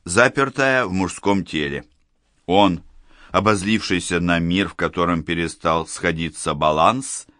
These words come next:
она, обозлившаяся на свои железы,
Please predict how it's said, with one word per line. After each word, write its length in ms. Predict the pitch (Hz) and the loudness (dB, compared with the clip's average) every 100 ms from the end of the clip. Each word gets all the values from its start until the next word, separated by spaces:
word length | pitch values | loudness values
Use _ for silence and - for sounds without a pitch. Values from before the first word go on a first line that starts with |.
| _ _ - - | _ _ -14 0
она, 460 | 98 98 92 104 - _ _ _ - | 4 6 6 6 0 _ _ _ -2
обозлившаяся 960 | 104 127 120 165 165 - 131 127 120 | 2 2 0 -6 -6 0 0 0 0
на 160 | 101 104 | 0 0
свои 320 | - 95 95 | 0 2 2
железы, 800 | 80 85 90 90 90 85 90 92 | 0 0 0 0 -2 -2 -4 -6